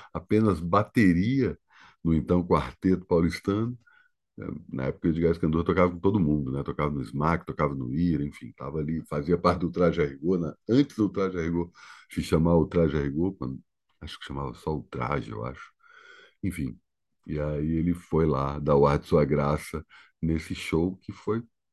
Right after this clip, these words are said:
foda, os dois shows. E aí poder encontrar um monte de gente, tanto os integrantes da banda, e Dona Lucinha Turnbull tava lá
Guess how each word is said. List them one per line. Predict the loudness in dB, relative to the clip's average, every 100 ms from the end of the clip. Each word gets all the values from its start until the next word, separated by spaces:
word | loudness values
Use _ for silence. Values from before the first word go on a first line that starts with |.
| -8
foda, | -2 -2 -2
os | -4 4
dois | 6 6
shows. | 2 -8 -8 -12 _ _ -20 -20 -20 _ -4
E |
aí | -2 -2 -6 _
poder | 2 2
encontrar | 2 0 2
um | 0
monte | 0 -2
de | -2
gente, | -2 -4 -6
tanto | -6 -4 0
os | 0
integrantes | 0 0 0 -2 0
da | -2
banda, | 0 -2 -4
e |
Dona | -4 -4 -2 0 0 0 -8 _ _ -8
Lucinha | 0 0 0 2 2
Turnbull | 4 4 4 2 2 2
tava | 4 6 6
lá | 6 4 0